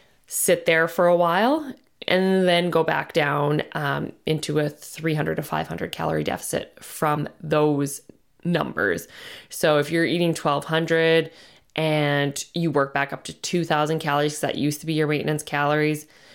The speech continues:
then after you've sat there for a while and, like, healed your metabolism a bit, then you can maybe drop back down to fifteen hundred calories. Like, those, I don't know anything about this person. Like, they could be seventy-five years old for all I know.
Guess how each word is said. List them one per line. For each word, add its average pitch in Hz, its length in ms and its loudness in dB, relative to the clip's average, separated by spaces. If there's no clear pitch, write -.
then 175 920 2
after 170 260 0
you've 165 120 -2
sat 160 260 0
there 160 160 0
for 160 160 -2
a 160 80 2
while 156 300 2
and, 156 100 -2
like, - 100 -16
healed 180 380 0
your 165 80 -2
metabolism 156 580 0
a 175 60 0
bit, 202 400 0
then 156 420 0
you 160 120 0
can 160 120 -4
maybe 143 220 -2
drop 135 480 -4
back 135 420 -2
down 139 260 0
to 143 100 -6
fifteen 175 440 -2
hundred 185 260 0
calories. 202 640 0
Like, 214 500 -6
those, 262 500 0
I 202 120 0
don't 208 120 0
know 170 140 -2
anything 185 360 2
about 135 220 0
this 127 120 0
person. 131 300 -4
Like, 156 160 -2
they 170 80 0
could 185 160 -4
be 208 80 -2
seventy-five 226 760 0
years 220 220 2
old 180 280 0
for - 160 -4
all 165 200 2
I 143 140 0
know. 87 280 -4